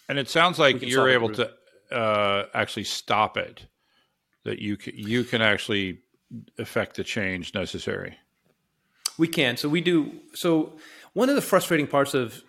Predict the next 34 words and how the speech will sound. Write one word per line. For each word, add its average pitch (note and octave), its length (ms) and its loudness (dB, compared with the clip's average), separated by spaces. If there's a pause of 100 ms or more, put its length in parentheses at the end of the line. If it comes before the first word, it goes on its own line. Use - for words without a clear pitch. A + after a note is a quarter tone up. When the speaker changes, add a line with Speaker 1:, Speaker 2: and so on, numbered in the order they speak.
Speaker 2:
of C3+ 160 -2
security D3+ 480 -2
is - 300 -2
these C#3+ 240 -6
words E3+ 240 2
get B2+ 180 0
sort C#3 220 -2
of A2+ 320 -4 (200)
<laughs> - 640 -6
used E3+ 300 4
by C#3 120 6
everybody. D3+ 420 6 (480)
And F3 100 -4
so E3+ 400 4 (260)
there's D#3+ 140 -2
a - 40 -8
concept F3 280 -2
called - 200 0
response. - 640 -6 (760)
And E3 100 -2
so C#3+ 520 4 (240)
a D#3 80 0
lot F3 240 4
of B3 60 0
companies C3+ 760 -2
are C3+ 240 -2
not D3+ 440 -4
what C#3 180 -4
I C3 100 2
would B2+ 120 -4
call, A#2 480 -2
they're C3+ 120 -4
being C3+ 200 -2
disingenuous A#2 840 -6